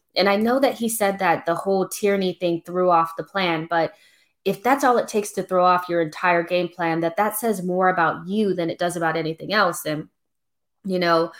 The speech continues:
we get to nil-nil at, like, the seventieth minute. He starts throwing on random people. You would think you'd keep Lacazette on the field and play Aubameyang. You took Aubameyang out. He was the only player that looked close to scoring a goal.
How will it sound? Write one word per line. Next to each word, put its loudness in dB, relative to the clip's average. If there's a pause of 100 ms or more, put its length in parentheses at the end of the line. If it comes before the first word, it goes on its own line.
(300)
we 2
get 4
to 2
nil-nil 4
at, 4
like, 0
the -6
seventieth -2
minute. 0
He -6
starts -2
throwing 2
on 0
random -2
people. 4 (340)
You 2
would 6
think 2
you'd -6
keep -6
Lacazette 2
on 4
the 0
field 0 (100)
and 0
play 4
Aubameyang. 2
You -2
took -4
Aubameyang 2
out. 4 (280)
He -2
was 0
the 4
only 2
player 2
that 2
looked -2
close 0
to -2
scoring 2
a -4
goal. 4